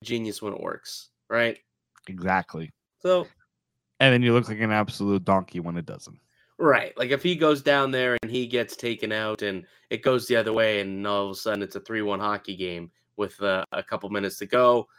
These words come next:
Speaker 1: now all of a sudden we're, we're, it's a different tune. It's like, "Lily, uh, why would you do that? You know, you're, you're trying to score here and you leave your post from the point, blah, blah, blah." Like, that's what the conversation would have been, but it worked.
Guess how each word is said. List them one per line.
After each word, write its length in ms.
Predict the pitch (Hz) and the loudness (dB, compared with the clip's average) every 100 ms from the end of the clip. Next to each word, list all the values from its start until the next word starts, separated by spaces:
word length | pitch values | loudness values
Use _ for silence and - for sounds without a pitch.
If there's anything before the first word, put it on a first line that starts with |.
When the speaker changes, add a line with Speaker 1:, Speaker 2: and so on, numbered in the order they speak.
| _ _ _ | _ _ _
Speaker 1:
now 220 | 185 190 175 | 2 4 6
all 100 | 165 | 4
of 60 | |
a 40 | 143 | 2
sudden 300 | - 139 123 | 2 0 2
we're, 220 | 120 110 | 0 0
we're, 180 | 117 101 | -2 -2
it's 180 | 123 | -4
a 60 | 131 | -2
different 340 | 135 127 113 | -2 -2 -6
tune. 280 | - 127 101 | -6 -4 -4
It's 120 | 95 107 | -4 -4
like, 220 | 104 101 _ _ - - | -6 -8 _ _ -20 -4
"Lily, 520 | 135 131 117 113 113 | 2 2 2 0 0
uh, 60 | 107 _ _ | -4 _ _
why 200 | 123 151 | 0 2
would 160 | 147 127 | 2 -2
you 100 | 131 | -4
do 240 | 131 123 | -2 0
that? 220 | 110 101 101 | 0 -2 -4
You 100 | 107 | -2
know, 220 | 113 110 | 0 -2
you're, 180 | 110 104 | -4 -6
you're 160 | 113 | -6
trying 340 | 104 127 131 127 | -4 -2 0 -2
to 80 | |
score 380 | 117 - 123 123 | -6 -4 0 0
here 340 | 117 120 120 - _ - | 0 -2 -2 -6 _ -12
and 120 | 107 | -8
you 80 | 110 | -6
leave 280 | 131 175 147 | -2 0 2
your 140 | 135 | 0
post 460 | - 143 135 - - | 2 2 2 0 -4
from 220 | 135 123 | -2 -2
the 80 | 110 | -6
point, 460 | - 135 127 123 | -4 -2 -2 -2
blah, 200 | 135 131 | 0 0
blah, 280 | 117 123 117 | 2 0 0
blah." 340 | 113 113 110 107 _ _ | 2 0 0 -2 _ _
Like, 120 | 123 131 | -6 2
that's 280 | 151 143 | 2 2
what 100 | 135 | -2
the 80 | 123 | -6
conversation 640 | - 120 110 - 110 - 101 | -2 -2 -2 -6 -8 -8 -10
would 100 | 95 | -6
have 100 | 104 | -2
been, 220 | 113 92 _ _ | -2 -2 _ _
but 100 | 247 | 6
it 80 | 247 | 10
worked. 320 | 214 - | 8 8